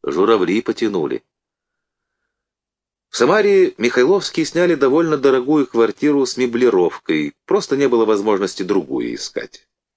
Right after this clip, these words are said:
По настоянию домовладельца, моментально учуявшего, с кем они имеют дело, заплатили аж за полгода вперед.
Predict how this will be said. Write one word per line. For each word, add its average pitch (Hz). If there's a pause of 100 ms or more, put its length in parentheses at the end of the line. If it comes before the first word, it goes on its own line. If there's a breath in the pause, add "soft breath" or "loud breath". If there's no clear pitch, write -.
(200)
По 87
настоянию 143
домовладельца, 123 (500 soft breath)
моментально 107
учуявшего, 98
с -
кем 95
они 90
имеют 110
дело, 175 (300 soft breath)
заплатили 143
аж 120
за 127
полгода 127
вперед. 92